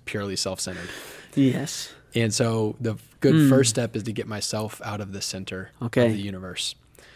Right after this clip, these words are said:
Speaker 1: So, well, I'm disappointed because God didn't do it the way I wanted him to.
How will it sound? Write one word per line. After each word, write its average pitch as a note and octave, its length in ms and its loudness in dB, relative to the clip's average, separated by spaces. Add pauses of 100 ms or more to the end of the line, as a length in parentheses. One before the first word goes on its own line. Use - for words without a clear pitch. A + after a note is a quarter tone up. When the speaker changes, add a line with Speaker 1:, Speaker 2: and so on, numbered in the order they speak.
(160)
Speaker 1:
So, A2 540 0 (380)
well, A2+ 160 -2
I'm A2+ 200 0
disappointed A2+ 600 -2
because G#2 260 -8
God G2+ 280 -8
didn't G2+ 220 -10
do G2+ 140 -8
it G2 80 -10
the G2 60 -12
way F#2+ 140 -8
I F#2 160 -8
wanted F#2 320 -12
him F2+ 120 -16
to. - 240 -14